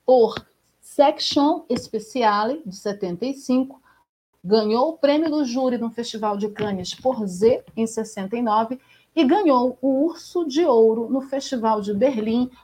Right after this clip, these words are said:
por Music Box, de mil novecentos e sessenta e nove. Esse é Costa Gavras, sem dúvida, um dos maiores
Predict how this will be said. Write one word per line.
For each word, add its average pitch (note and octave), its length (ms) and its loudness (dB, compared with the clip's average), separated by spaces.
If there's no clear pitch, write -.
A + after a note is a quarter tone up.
por G3+ 260 -2
Music C#4 600 -2
Box, F#3+ 640 -4
de A3 200 0
mil A#3 320 2
novecentos G3+ 720 -8
e G#3 60 -6
sessenta G3 520 -10
e G3 60 -6
nove. - 400 -12
Esse C4+ 520 4
é A3+ 100 0
Costa G3 480 -2
Gavras, E3+ 720 -4
sem D4+ 360 4
dúvida, G#3 380 0
um G#3 80 -4
dos G3 140 -4
maiores F3+ 560 -4